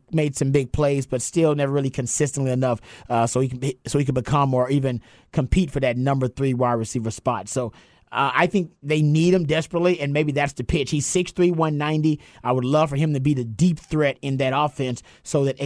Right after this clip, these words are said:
Xavier Worthy isn't typecast as that guy, because he regressed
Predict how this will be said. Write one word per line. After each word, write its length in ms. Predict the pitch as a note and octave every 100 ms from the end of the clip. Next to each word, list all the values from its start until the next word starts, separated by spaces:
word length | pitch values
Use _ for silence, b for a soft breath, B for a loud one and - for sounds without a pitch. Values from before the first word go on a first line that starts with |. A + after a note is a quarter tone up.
| A#2+
Xavier 420 | G#2 D#3+ D3+ C#3+
Worthy 420 | C3 D3 C3+ B2
isn't 320 | C3+ C3 A#2 -
typecast 800 | - D#3 A#2 - C3+ B2 A#2 -
as 220 | B2+ A#2
that 220 | C3+ B2+
guy, 260 | A2+ B2+ A#2+
because 320 | A#2 C#3 A#2+
he 100 | D3
regressed 600 | C3+ B2 A2 D3+ C3+ -